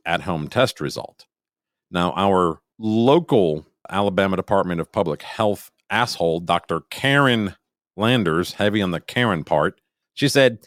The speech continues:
"If you get a positive test, be sure to let your doctor know so that they can add your positive test to the state case count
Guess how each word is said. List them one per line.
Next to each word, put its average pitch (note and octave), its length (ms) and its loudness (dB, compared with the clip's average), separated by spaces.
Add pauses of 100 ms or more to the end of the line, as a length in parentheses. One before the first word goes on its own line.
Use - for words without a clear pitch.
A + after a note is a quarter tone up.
(220)
"If B3 240 -2
you F3+ 100 -4
get B3+ 300 4
a G#3+ 60 2
positive F3+ 960 4
test, C#3 840 -2 (380)
be B3 260 4
sure A#3 480 4
to G#3+ 80 4
let F3+ 340 6
your D#3 120 2
doctor G3+ 560 4
know B2 340 4
so D#3 220 4
that C#3 220 0
they G#3+ 180 6
can F3+ 180 0
add F3 360 2
your D3 160 2
positive G3 640 2
test F3+ 500 2
to E3 180 6
the C3+ 120 -2
state F3+ 440 2
case A#3+ 360 0
count C3 460 0